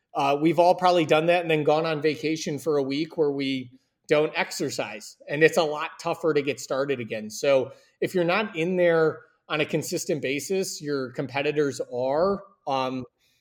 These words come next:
and the doctor will start switching to different products. So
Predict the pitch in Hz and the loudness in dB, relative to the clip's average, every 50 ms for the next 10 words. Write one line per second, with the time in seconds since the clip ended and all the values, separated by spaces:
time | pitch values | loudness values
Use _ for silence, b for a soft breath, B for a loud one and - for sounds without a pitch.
0 | _ _ _ _ _ _ _ 180 165 156 156 156 156 147 160 147 - 147 151 151 | _ _ _ _ _ _ _ 2 4 4 6 4 6 6 6 6 6 4 2 0
1 | - - 165 151 147 139 - - 175 160 - - - 156 160 147 - - 160 147 | 0 -2 -2 -2 -2 -2 -2 -2 -2 -2 -2 -4 -4 -4 -2 -2 -2 -2 -4 -4
2 | 143 139 131 123 127 - 139 127 143 135 - 147 127 - 135 131 139 156 135 104 | -4 -6 -8 -8 -8 -6 -4 -2 -2 -2 -2 -6 -8 -6 -6 -4 -4 -4 -4 -6
3 | 98 - - - 156 139 131 131 127 120 120 123 | -10 -14 -10 -4 -2 0 2 2 0 0 -4 -8